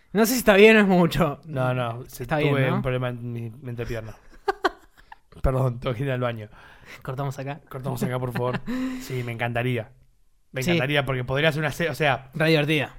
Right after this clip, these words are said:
Speaker 2: podría ser una serie muy divertida. Hay que ver cómo, porque tiene un, un nivel alto de producción John Wick, pero no sé si es inalcanzable para una serie hoy en
Speaker 1: Es su-,
Speaker 2: día.
Speaker 1: es sumamente alcanzable. Lo, me parece que lo difícil va a ser, este, llevarle el ritmo, porque es una peli.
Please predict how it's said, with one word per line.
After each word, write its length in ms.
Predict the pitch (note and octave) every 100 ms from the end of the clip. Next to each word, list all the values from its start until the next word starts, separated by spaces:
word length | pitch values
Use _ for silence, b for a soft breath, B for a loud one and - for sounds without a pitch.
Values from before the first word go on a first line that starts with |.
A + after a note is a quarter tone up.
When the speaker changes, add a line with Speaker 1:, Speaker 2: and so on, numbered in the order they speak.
| - - -
Speaker 2:
podría 200 | D#3+ F#3
ser 80 | F3
una 200 | D#3 C#3+
serie 220 | F#3 D#3+
muy 200 | F3 A3
divertida. 600 | A3 F#3+ G3+ G#3+ A#3+ -
Hay 120 | G3 F3+
que 100 | G3+
ver 80 |
cómo, 260 | G3+ G#3 - - b b
porque 200 | - E3+
tiene 160 | F3 C4+
un, 200 | A3 F#3
un 240 | E3+ E3+ E3
nivel 260 | D#3+ E3 E3+
alto 240 | E3 D#3
de 40 |
producción 500 | C#3 D3 C#3+ F3+ F3+ F3
John 120 | E3
Wick, 200 | F3+ F#3+ - _ -
pero 180 | F#3+ G3
no 100 | G#3
sé 100 | A3+
si 60 |
es 100 | D#3+
inalcanzable 760 | F3 E3 D3+ D3+ D3 E3+ E3 D#3+
para 140 | C#3+ C#3+
una 120 | C3+
serie 220 | D3+ C#3+
hoy 100 | C3+
en 40 | C#3
Speaker 1:
Es 100 | C3+
su-, 120 | C4
Speaker 2:
día. 160 | D4 G#3
Speaker 1:
es 100 | G3
sumamente 300 | C4+ C4 C4
alcanzable. 480 | A3 F#3+ A3 F#3+ D3
Lo, 340 | A#2+ D3+ D3 - - - - -
me 140 | D#3+ D3+
parece 300 | F3+ A3 F#3+
que 260 | E3+ C#3 b b b
lo 100 | D#3
difícil 420 | D3+ E3+ G3+ F#3 D3+
va 60 |
a 40 | C#3
ser, 200 | E3+ D#3
este, 160 | C#3
llevarle 280 | - D#3 D#3+
el 60 | C#3
ritmo, 340 | E3+ C#3+ B2+
porque 340 | B2+ A#2 A2+ A2+
es 100 | C#3+
una 140 | C3
peli. 280 | C#3+ C#3